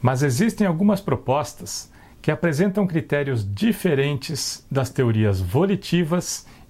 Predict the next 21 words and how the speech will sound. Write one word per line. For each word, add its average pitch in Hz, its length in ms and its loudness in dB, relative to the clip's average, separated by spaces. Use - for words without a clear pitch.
e 208 80 2
das 196 240 0
teorias 165 580 2
normativas. 139 1200 -2
Quando 247 180 2
eu 262 80 2
apresentei 156 500 2
as 131 100 0
teorias 120 380 2
volitivas 117 600 2
do 117 100 -2
dolo, 101 400 -2
eu 170 120 2
disse 190 320 0
que 196 80 0
elas 185 180 0
consideram 127 600 0
que - 120 -8
o 120 60 0
aspecto 113 640 -4
cognitivo 180 840 0